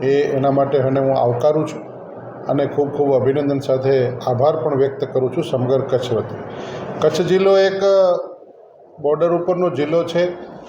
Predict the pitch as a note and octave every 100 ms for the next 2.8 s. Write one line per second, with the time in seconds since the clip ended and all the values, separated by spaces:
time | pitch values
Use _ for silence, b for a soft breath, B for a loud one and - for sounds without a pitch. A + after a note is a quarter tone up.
0 | B - - C3+ B2+ D#3+ E3+ - D#3+ -
1 | C3+ C#3+ E3+ D#3+ - - - - - -
2 | - - D#3+ F3 F3 F3 E3+